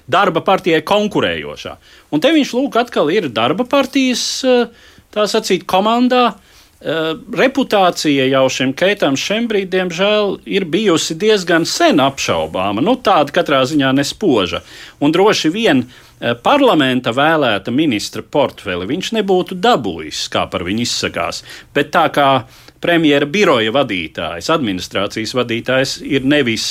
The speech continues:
ā, vēlēta, bet premjera darbā pieņemta persona, amatpersona, tad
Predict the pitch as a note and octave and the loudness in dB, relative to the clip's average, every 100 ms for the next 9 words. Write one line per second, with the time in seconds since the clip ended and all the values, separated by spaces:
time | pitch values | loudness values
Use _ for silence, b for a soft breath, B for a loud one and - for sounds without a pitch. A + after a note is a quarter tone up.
0 | - B2 A#2+ B B - F3 F#3 C#3+ F#2+ | -2 -2 -2 B B 0 2 4 2 0
1 | E2+ A2 A2+ B2 - D#3+ D3 C3+ C3+ C#3 | -2 -4 -4 -4 0 2 2 2 2 0
2 | - - F3 D#3 E3 F3+ F4 C#4+ A#2+ G2 | -6 -2 0 2 0 0 0 2 0 -2
3 | - - G2+ - E2 D#2 D#2+ - B B | -8 -6 -6 -6 -10 -10 -12 -18 B B
4 | B - A#2+ F2+ - F#2+ - F2+ F2+ F#2+ | B -2 -2 -2 -4 -4 -4 -4 -4 -4
5 | - B3 A#3+ | 0 0 0